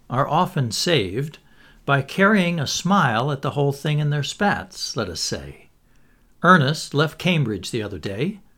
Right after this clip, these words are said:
a member of the Athenaeum, which he would be sorry to have you confound with a club in London of the same name. He's a bachelor, but not of arts, no mean epigrammatist, as you shall see,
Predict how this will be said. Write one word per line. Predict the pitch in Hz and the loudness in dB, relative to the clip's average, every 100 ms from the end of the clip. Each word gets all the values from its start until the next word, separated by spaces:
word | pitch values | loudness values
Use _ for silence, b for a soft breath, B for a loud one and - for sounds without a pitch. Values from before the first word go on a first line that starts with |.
| _ | _
a | 135 | 0
member | 131 151 170 175 | 2 2 2 0
of | 151 | 0
the | 147 135 | 0 -2
Athenaeum, | 147 143 180 156 76 67 - _ b b - | 0 0 0 0 -4 -14 -18 _ b b -6
which | 156 - | -4 -2
he | 151 | -2
would | 135 123 | -2 -2
be | 135 | -4
sorry | - 127 117 127 | -2 0 0 -2
to | 139 | -2
have | 120 120 | -4 -4
you | 123 | -6
confound | 135 120 - 120 113 120 | -6 -4 0 0 -2 -6
with | - | -8
a | 123 | -8
club | 131 113 | -6 -6
in | 117 | -6
London | 113 151 101 113 | -2 0 -2 -6
of | 113 | -8
the | 113 | -8
same | - 123 120 | -8 -6 -4
name. | 120 160 95 69 - _ b b b b b b | -4 -4 -4 -10 -20 _ b b b b b b
He's | - 170 180 | -2 0 2
a | 190 | 2
bachelor, | 226 165 - 92 120 | 2 0 -4 -8 -8
but | 190 139 156 | -8 -6 -4
not | 202 185 185 | -2 -2 -2
of | - | -4
arts, | - 113 - - - - - _ _ _ | -4 -4 -6 -12 -12 -12 -14 _ _ _
no | 127 160 185 | -4 0 2
mean | 160 151 151 - | 2 2 0 -4
epigrammatist, | 147 143 127 131 143 131 - 151 - - _ | -8 -6 -4 -2 -2 -4 -6 -10 -12 -18 _
as | 92 90 | -12 -10
you | 87 | -10
shall | - 78 | -10 -8
see, | - 143 139 165 | -2 -2 0 -4